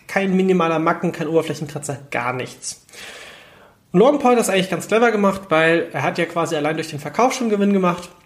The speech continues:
Und der Second Step war gewesen, ja gut, dann, äh, wie gesagt, die Packs öffne ich live für euch und dann mit einem gigantischen Event gemacht, weil verschiedene YouTuber, Investoren aus ganzer Welt haben teilgenommen daran und ein deutscher YouTuber hat dann das Ganze geöffnet, äh, hat quasi das dann,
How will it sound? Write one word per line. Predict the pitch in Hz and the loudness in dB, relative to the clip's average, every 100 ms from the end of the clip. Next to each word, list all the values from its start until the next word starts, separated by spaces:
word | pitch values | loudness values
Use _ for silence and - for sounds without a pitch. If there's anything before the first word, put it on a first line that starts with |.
| - | -8
Und | 151 | -4
der | 151 | -2
Second | 147 170 165 | -2 -4 -4
Step | 143 160 147 | -4 -4 -2
war | 143 147 | 0 0
gewesen, | 143 147 147 | 2 2 2
ja | 156 147 | 0 2
gut, | 208 208 | 0 2
dann, | 147 143 143 | 0 0 -2
äh, | 143 135 135 - | -2 -2 -4 -10
wie | 160 156 | -10 -4
gesagt, | 151 147 | -2 -4
die | 147 | -6
Packs | - 196 - | -2 -2 -2
öffne | - 165 240 | -2 0 2
ich | 214 - | 0 2
live | 147 190 | 2 2
für | - | 0
euch | 147 180 202 | 0 0 -2
und | 151 | -2
dann | 151 165 | 0 0
mit | 165 | -2
einem | 151 151 | -2 -2
gigantischen | 151 156 160 170 180 | -2 0 0 -2 -2
Event | 151 220 | 2 2
gemacht, | 202 135 127 - | 2 -2 -4 -2
weil | 139 151 196 - - - - - _ | 2 2 0 -6 -16 -20 -20 -20 _
verschiedene | 185 180 220 220 208 | -2 0 2 2 2
YouTuber, | 190 185 233 226 202 | 0 -2 -2 -2 -2
Investoren | 175 175 170 185 185 | -2 -2 -2 -2 -2
aus | 180 175 | -2 -2
ganzer | 170 165 | -4 -2
Welt | 151 175 - | -2 -4 -4
haben | 160 170 170 | -4 -2 -2
teilgenommen | - 175 208 220 208 214 | -2 -2 0 0 0 0
daran | 196 196 202 | 2 2 0
und | 202 240 320 320 - | 2 2 2 0 -2
ein | 185 185 | 0 2
deutscher | 185 208 233 226 | 4 2 4 0
YouTuber | 208 226 - 185 190 208 214 - - - - | 0 -4 -6 -2 2 2 0 -6 -20 -20 -6
hat | - 196 - - | -2 -2 -2 -4
dann | 165 165 | -2 0
das | 170 - | -2 -4
Ganze | 139 151 - | -6 -6 -6
geöffnet, | - 175 190 180 180 | -6 -4 -2 0 0
äh, | 165 151 | 2 2
hat | 151 156 143 139 | 2 -2 -6 -2
quasi | 156 147 | 0 0
das | 147 143 | -2 -2
dann, | 147 139 135 | -2 -2 -8